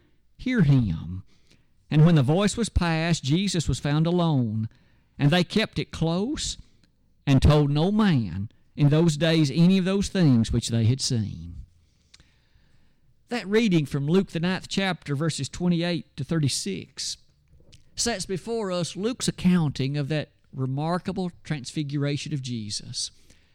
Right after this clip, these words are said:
I've chosen to divide the lesson in such a way that we could develop it as this. Why don't we first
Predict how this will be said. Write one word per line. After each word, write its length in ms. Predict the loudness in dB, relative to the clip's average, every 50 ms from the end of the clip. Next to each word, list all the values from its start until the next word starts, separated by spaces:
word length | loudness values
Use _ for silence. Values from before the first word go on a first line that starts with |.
| -20 -20 _ _ _ _ _ _ _ _ _ _ -20 -20 _ -20 -20 _ _ _ _ -4
I've 120 | -4 -2
chosen 420 | 0 0 -2 -2 -2 -4 -2 -2 -2
to 60 | -2
divide 340 | -2 -2 -2 -2 -2 -2 -2
the 80 | -2
lesson 400 | -2 -2 -2 -4 -6 -6 -6 -4
in 100 | -4 -4
such 280 | -4 -4 -6 -4 -2 -2
a 60 | -2
way 580 | -2 -2 -4 -4 -6 -6 -8 -10 -10 -10 -10 -12 _ _ _ _ -20 _ _ _ _
that 260 | -8 -6 -4 -4 -2
we 160 | -2 -4 -4 -2
could 400 | -4 -4 -4 -4 -4 -4 -6 -6 -8 -10 -6
develop 480 | -4 -4 -2 -2 -4 -4 -4 -6 -6 -8
it 140 | -8 -8 -8
as 140 | -8 -6
this. 420 | -6 -4 -4 -4 -4 -6 -8 -8 -8
Why 80 | -10
don't 160 | -10 -10 -10 -10
we 220 | -10 -10 -10 -10
first 680 | -12 -12 -8 -6 -6 -6 -6 -6 -8 -8 -8 -8 -10